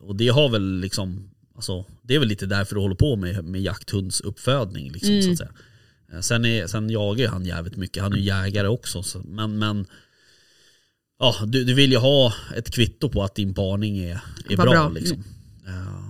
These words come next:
Speaker 1: så, ehm, så, så. Men, men, ehm, så det är, eh,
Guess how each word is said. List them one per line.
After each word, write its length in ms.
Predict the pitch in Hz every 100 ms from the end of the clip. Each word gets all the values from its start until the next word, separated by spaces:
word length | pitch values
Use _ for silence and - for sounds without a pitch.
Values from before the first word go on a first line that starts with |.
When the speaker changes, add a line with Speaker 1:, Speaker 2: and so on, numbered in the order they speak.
| 98
Speaker 1:
så, 320 | - 104 101 95
ehm, 480 | 95 92 92 92 90 _ - _
så, 180 | - 104
så. 200 | 110 92
Men, 280 | 120 131 131
men, 320 | 127 123 123
ehm, 460 | 123 120 120 117 113 - - - -
så 140 | 127
det 120 | 120
är, 220 | 127 127
eh, 720 | 123 120 120 107 98 95 95